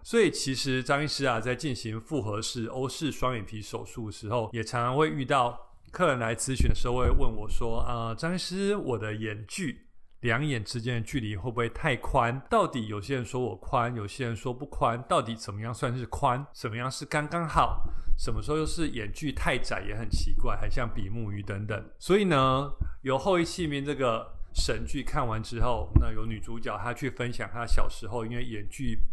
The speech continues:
太宽被霸凌了。张医师不禁想跟大家分享，什么是眼距过宽，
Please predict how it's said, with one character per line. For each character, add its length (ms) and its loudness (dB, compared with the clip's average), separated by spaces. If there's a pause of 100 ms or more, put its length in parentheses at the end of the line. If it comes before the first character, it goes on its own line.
(100)
太 160 2
宽 320 -4
被 180 -6
霸 260 -2
凌 200 -10
了。 220 -8
张 160 2
医 20 0
师 80 -4
不 120 0
禁 220 0
想 240 0
跟 140 -2
大 80 2
家 140 4
分 180 -2
享， 300 -4 (340)
什 220 -2
么 100 -4
是 200 0
眼 280 -2
距 220 -2
过 240 -2
宽， 420 -4